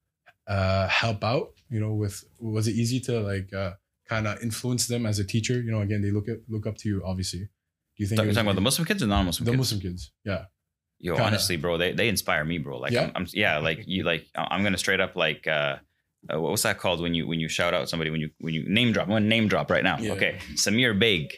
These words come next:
Speaker 1: <laughs>
Speaker 2: should be ne-, one of the next, next interviewees here on the, on the show.
Speaker 1: Inshallah.
Speaker 2: Uh, inshallah, yeah, man. Like, when I started working at Jean Lemonet, I would just go into a random class and just pray,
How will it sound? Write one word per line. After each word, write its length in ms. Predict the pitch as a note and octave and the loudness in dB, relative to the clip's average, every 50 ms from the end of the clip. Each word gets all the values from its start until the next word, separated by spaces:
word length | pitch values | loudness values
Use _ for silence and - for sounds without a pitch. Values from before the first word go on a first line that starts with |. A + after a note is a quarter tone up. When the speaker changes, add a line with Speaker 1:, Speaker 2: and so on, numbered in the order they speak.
| - _ - | -20 _ -20
Speaker 1:
<laughs> 220 | - - B2+ G#2 | -8 -6 -6 -4
Speaker 2:
should 120 | - G#2+ G2+ | -2 0 0
be 60 | A2 | 2
ne-, 120 | A2 A2 | 2 2
one 180 | F#2+ G#2 A#2 A#2 | 2 2 2 2
of 60 | A2 | 2
the 60 | G#2+ | 2
next, 440 | G2+ G2+ G#2+ G#2+ - - - - - | 2 2 2 2 0 -2 -2 -4 -2
next 280 | G2+ G#2 G#2 G2 - - | 2 2 2 2 2 2
interviewees 500 | - G#2+ G#2 F#2 F2+ F#2+ F#2+ G2 F#2+ E2 | 2 4 4 4 4 4 4 4 2 2
here 160 | E2 G2 F#2 | 2 2 2
on 80 | F2 F2 | 2 2
the, 120 | E2+ F2 - | 0 -2 -2
on 100 | E2+ F2 | -2 -4
the 60 | E2+ | -2
show. 260 | - - F2 D2+ - - - | 0 0 0 0 -2 -4 -6
Speaker 1:
Inshallah. 280 | G2+ - - F#2+ F2+ | -4 -2 0 2 2
Speaker 2:
Uh, 280 | F2+ F#2 F2 F2 E2+ D#2 | 4 4 4 4 2 2
inshallah, 420 | - F2+ - - G#2 F#2+ F#2 F2+ F2 | 2 0 2 2 2 2 2 2 2
yeah, 200 | F2+ A2 A2+ F2 | 2 2 2 2
man. 180 | E2 D#2+ E2 D#2+ | 2 0 0 0
Like, 120 | D#2+ E2 G2+ | -2 0 0
when 80 | G#2 | 0
I 40 | G#2+ | 0
started 200 | G2+ B2 A2 G#2 | 2 0 0 2
working 200 | G2+ G#2 G#2 - | 0 0 0 0
at 40 | F#2 F2+ | 0 2
Jean 120 | F#2+ F#2 | 2 2
Lemonet, 360 | F2+ F2 F2 F2 F#2 F2+ E2 - | 2 2 2 2 2 0 0 0
I 60 | F2+ | 0
would 140 | F#2 G2 F#2+ | 0 0 0
just 180 | F#2+ F2+ - - | 0 -2 0 0
go 120 | G2 G2 | 0 0
into 160 | G2+ F#2+ G#2 | 0 0 0
a 40 | F#2 | 0
random 240 | F2+ F#2+ F#2+ F2 F2+ | 0 0 0 -2 -6
class 320 | - - G2+ F2+ E2+ - | -4 0 0 0 0 0
and 80 | E2 D#2 | -2 -4
just 180 | D#2+ - - | -4 -6 -4
pray, 200 | - - D#2+ - | -4 -4 -4 -4